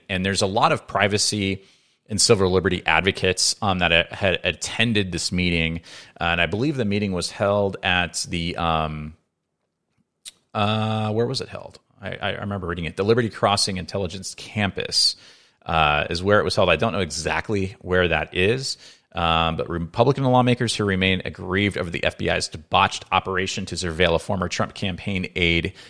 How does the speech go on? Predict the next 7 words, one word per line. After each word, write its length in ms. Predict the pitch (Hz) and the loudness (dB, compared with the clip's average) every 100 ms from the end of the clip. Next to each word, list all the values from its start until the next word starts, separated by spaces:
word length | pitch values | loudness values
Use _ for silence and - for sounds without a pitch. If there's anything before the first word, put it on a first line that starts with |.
| _ | _
amid 460 | - 90 90 87 90 | -12 -12 -6 0 0
its 180 | 80 - | 0 -4
twenty 240 | - 92 | -2 -4
sixteen 440 | - 90 - 90 80 | -4 -6 -4 -4 -2
Russia 360 | 101 156 - | -2 0 0
inves-, 300 | 101 92 85 - | 0 0 -2 -6
investigation 720 | 92 104 - 87 92 - 85 | 0 0 2 2 2 0 -4